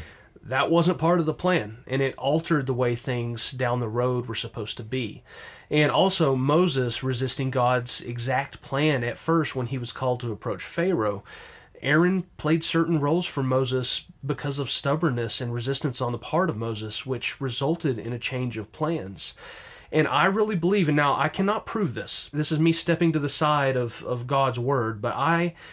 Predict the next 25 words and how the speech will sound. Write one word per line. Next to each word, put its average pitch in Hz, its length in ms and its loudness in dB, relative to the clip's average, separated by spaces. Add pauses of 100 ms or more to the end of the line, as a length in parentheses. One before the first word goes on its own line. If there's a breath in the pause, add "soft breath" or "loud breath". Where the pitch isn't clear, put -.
(160 loud breath)
really 160 280 6
think 165 320 0
that - 180 -2 (160)
the 127 100 -2
messianic 139 760 0
timeline 113 840 -2 (260 loud breath)
was 135 200 0
altered 131 520 0
because 120 300 -6 (140)
human 139 340 0
weakness 127 460 -4
and 113 120 -6
disobedience. 110 920 -6 (380 loud breath)
Now, 147 140 4
let 147 280 4
me 180 240 2 (160)
clarify 143 600 2
that 120 200 0
before 127 300 0
I'm 131 80 0
accused 139 400 -2
of 143 80 -8
heresy 110 580 -6
or 135 80 -2
something. 180 460 0